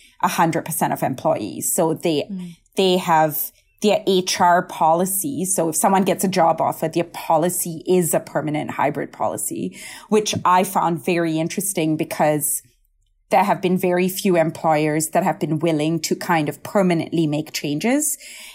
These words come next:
Speaker 1: And so, you know, H S B C does this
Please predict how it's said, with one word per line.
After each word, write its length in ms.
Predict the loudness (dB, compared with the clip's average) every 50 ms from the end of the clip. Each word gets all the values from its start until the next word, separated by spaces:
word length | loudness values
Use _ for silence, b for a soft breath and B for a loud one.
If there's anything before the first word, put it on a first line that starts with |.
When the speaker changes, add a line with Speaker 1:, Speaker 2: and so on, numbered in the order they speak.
| B B 0
Speaker 1:
And 340 | 2 4 4 4 4 2 0
so, 540 | 0 2 2 4 4 6 4 2 2 0 0
you 120 | 0 2
know, 320 | 4 4 4 4 2 0 -2 _
H 160 | 0 0 2 2
S 100 | 0 2
B 120 | 0 -2
C 160 | 0 0 0 2
does 260 | 2 2 2 2 0
this 180 | -2 -2 -2